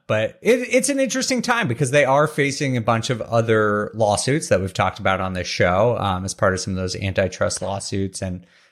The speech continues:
I mean, they're always getting sued, but <laughs> you know, it, uh, it is definitely an interesting time for them. All right. Well, just wanted to get your opinions on that. And we will certainly follow up when we know more about this. This story just broke. We're, we're recording this on,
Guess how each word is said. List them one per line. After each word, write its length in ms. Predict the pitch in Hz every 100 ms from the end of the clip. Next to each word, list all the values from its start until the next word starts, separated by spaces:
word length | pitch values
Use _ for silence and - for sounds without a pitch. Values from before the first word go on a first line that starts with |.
| 123
I 20 |
mean, 140 | 117
they're 180 | 131 113
always 240 | 92 87
getting 280 | - - 101
sued, 340 | - 101 98 _
but 260 | - 107 - -
<laughs> 60 | -
you 120 | 156
know, 160 | 131 110
it, 240 | 110 127
uh, 60 | 131
it 280 | 120 131 95
is 200 | 104 113
definitely 540 | 107 - 107 101 98
an 100 | 95
interesting 500 | 101 98 90 101 95
time 280 | - - 110
for 100 | -
them. 240 | - - - -
All 100 | 160
right. 180 | 139 113
Well, 280 | 127 120 -
just 220 | 185 -
wanted 200 | 202 175
to 80 | 156
get 240 | 156 139
your 260 | 131 131 127
opinions 520 | 127 - 156 151 139
on 200 | 147 139
that. 260 | 135 135
And 80 | 123
we 100 | 127
will 140 | 123 117
certainly 500 | - 156 135 135 123
follow 380 | - 127 120
up 120 | 113 120
when 120 | 113
we 80 | 110
know 280 | 107 107
more 260 | 107 107 104
about 280 | 101 110 104
this. 240 | 110 -
This 340 | 120 110 - -
story 380 | - 110 104
just 320 | 98 104 - -
broke. 360 | 110 101 -
We're, 260 | 120 123 123
we're 160 | 120
recording 400 | 104 - 107 101
this 180 | 104 101
on, 320 | 107 101 101